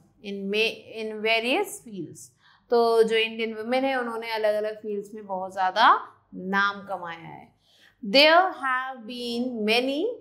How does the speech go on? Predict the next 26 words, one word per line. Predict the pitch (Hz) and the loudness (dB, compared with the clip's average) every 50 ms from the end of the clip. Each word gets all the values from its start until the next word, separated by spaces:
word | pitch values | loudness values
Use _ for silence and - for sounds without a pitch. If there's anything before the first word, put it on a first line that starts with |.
| - _ - | -14 _ -12
women | 226 233 247 254 247 247 254 269 269 - - _ _ - | -10 -6 -2 0 0 0 0 -2 -6 -10 -16 _ _ -12
who | 247 254 254 240 214 | -10 -8 -8 -4 0
were | 208 208 208 208 220 226 - - | 0 0 2 0 -2 -4 -4 0
pioneers | - 226 202 202 214 220 226 240 269 294 302 311 330 359 339 - - - - - _ _ _ _ _ _ _ - | 4 4 4 4 2 -2 -4 -4 -4 -4 -4 -4 -6 -6 -6 -8 -12 -16 -18 -20 _ _ _ _ _ _ _ 0
in | 254 262 262 254 | 2 2 2 2
this | 233 240 233 233 - - - | 2 0 -2 -2 -6 -8 -6
field। | 226 196 170 156 156 - - _ _ _ - | -4 -2 -2 -2 -4 -8 -14 _ _ _ -6
बहुत | 202 190 233 254 277 277 277 | 0 4 6 6 6 6 4
सारी | 277 285 285 285 277 | -2 -4 -2 -2 -4
ऐसे | 277 262 269 294 269 | -6 -6 -6 -8 -6
वुमेन | 254 254 247 254 254 247 | -6 -6 -6 -6 -10 -10
हैं | 247 247 254 262 262 | -12 -16 -14 -14 -10
जो | 247 254 | -6 -4
इन | 247 240 226 220 | -4 -2 -2 -4
फील्ड | 208 208 - 226 226 226 226 220 | -6 -10 -12 -14 -14 -12 -12 -10
में | 226 226 226 208 | -10 -8 -8 -6
जो | 214 220 | -6 -6
है, | 214 220 220 233 247 269 320 403 - - - _ _ _ _ _ - | -6 -2 0 2 2 4 2 2 -2 -6 -16 _ _ _ _ _ -8
उन्होंने | 214 220 226 240 269 285 | -6 -4 -2 0 0 0
बहुत | 240 233 214 226 214 214 | 0 0 -2 -2 -2 -2
सारी | 220 240 269 | -4 -6 -6
उपलब्धियां | 277 247 - - 220 214 208 196 185 175 208 208 208 202 196 185 | -6 -8 -8 -4 0 0 0 0 0 -4 -6 -6 -4 -4 -6 -6
ली | 180 175 175 170 | -8 -10 -10 -12
हैं। | 165 156 151 - _ _ _ _ _ _ _ - - - | -16 -16 -18 -20 _ _ _ _ _ _ _ 2 4 6
Identify | 269 285 302 285 320 320 294 311 339 302 320 330 320 320 330 269 269 | 6 6 6 4 2 0 0 -2 -2 -2 0 -2 -2 -2 -2 0 0
them | 277 269 269 277 285 285 | 2 2 2 0 -2 -6